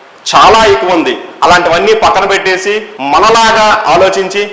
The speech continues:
మన యూత్ లాగా ఆలోచించి, ప్రతి ఒక్కరికి సర్వీస్ చేద్దాం మనకు మోడ్లో ఆలోచించి మన జయకృష్ణ గారిని సపోర్ట్ చేస్తున్నారంటే అదే విధంగా అతను కూడా సపోర్ట్ చేస్తున్నారు. కాబట్టి ఖచ్చితంగా ఈసారి మన అందరం ఈ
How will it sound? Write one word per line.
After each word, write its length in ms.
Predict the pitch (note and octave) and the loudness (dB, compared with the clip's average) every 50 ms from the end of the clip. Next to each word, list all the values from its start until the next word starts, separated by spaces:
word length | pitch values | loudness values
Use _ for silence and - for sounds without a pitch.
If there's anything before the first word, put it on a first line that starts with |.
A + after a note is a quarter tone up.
| - - | -6 -2
మన 120 | D3+ D#3 D#3 | -2 0 0
యూత్ 320 | D3 D#3 G#3 C4 B3+ - | 0 0 -2 -2 -2 0
లాగా 240 | A#3+ A#3+ A3+ - F#3 | 0 2 2 2 2
ఆలోచించి, 560 | F3+ F3+ F#3+ G3 F#3+ F#3+ F#3 F#3 - G3 G3+ | 2 2 0 0 -2 -4 -4 -4 -2 -4 -4
ప్రతి 460 | G3 - - - - F3 G3 G3+ B3+ | -4 -6 -10 -8 -2 -2 0 0 2
ఒక్కరికి 400 | A#3+ G#3+ G#3+ A#3 A3 - G#3+ G#3 | 2 2 2 0 0 -2 -2 -4
సర్వీస్ 460 | G#3 - F3 F3+ G3+ B3 A#3+ - - G#3+ | -2 -2 0 0 0 -2 -2 -4 -2 -2
చేద్దాం 240 | G3+ G3+ G3 F#3+ | -2 0 0 0
మనకు 200 | F#3 F3 E3+ E3 | 0 0 -2 -4
మోడ్లో 680 | E3 D#3+ D#3 E3 G3 G#3+ G#3+ G#3 G#3 F3 C#3 A2 - - - - C#3 | -4 -2 0 0 0 0 0 0 2 2 0 0 -2 -6 -6 -2 0
ఆలోచించి 680 | D3 F3 G3+ G3+ G3 G3 G3 G3 G3 G3+ G#3 G#3 G#3 G#3 - - - D#3 | 2 2 2 2 0 0 -2 -2 -2 -2 -2 -2 -2 -4 -8 -8 -4 -2
మన 140 | D#3+ E3 D#3+ | -2 0 0
జయకృష్ణ 500 | - F3+ G3+ G#3 A3+ A3 A3 A3 G#3 G#3 | 0 0 2 0 0 -2 -2 -2 -2 -2
గారిని 160 | F#3+ F3 F3 | -2 -2 -2
సపోర్ట్ 400 | F3+ F3+ - F3 G3 G3 - F#3+ | -2 -2 -2 -2 -2 -2 -2 -2
చేస్తున్నారంటే 720 | F#3 F#3 - F#3 F3 E3+ E3+ E3+ E3 E3 G3 G#3 G#3+ - - - - C3+ | -4 -2 -2 -2 -2 0 0 0 -2 0 -2 -2 -2 -4 -8 -8 -2 -2
అదే 220 | C3+ D#3 G3+ A3 | 0 2 4 2
విధంగా 600 | G#3+ G#3+ A3 G#3+ G#3+ G#3+ G#3+ G3 D#3 - - - - | 2 2 0 0 0 0 2 0 0 -2 -2 -2 -2
అతను 200 | A3+ - B3 C#4 | 0 0 0 0
కూడా 200 | C4+ C#4 C4+ B3+ | 0 0 0 0
సపోర్ట్ 380 | - A#3+ - G3 G#3 G#3+ G3+ G3 | 0 0 0 0 -2 0 0 0
చేస్తున్నారు. 420 | F3+ F3 - F3+ F3 E3 E3 E3 | -2 -2 -2 -2 -2 -2 0 0
కాబట్టి 500 | D#3+ E3 D#3+ F#3+ F#3+ - A#3+ G3 - - - - - - - - - - | 0 0 0 0 0 0 0 0 0 -2 -4 -10 -12 -14 -8 -2 0 0
ఖచ్చితంగా 800 | - - - C#4 C4+ C4 B3+ B3+ A#3+ A#3 G3+ E3+ - - - - | 2 2 0 0 0 0 0 0 2 2 2 2 0 -2 -6 -6
ఈసారి 360 | D#3+ F#3+ - G#3 G#3+ A3 A3 G#3+ | -6 -4 -2 0 0 2 2 2
మన 160 | F#3 E3+ E3 | 0 0 0
అందరం 640 | E3 F3+ A3 B3 B3+ B3 - - - - - - - - - - - - | 0 0 0 0 0 0 0 -2 -6 -8 -12 -14 -16 -18 -20 -18 -14 -8
ఈ 480 | - F#3 A3 A#3 A3 E3+ C#3 A#2+ - | -4 -2 0 2 2 2 0 -2 -4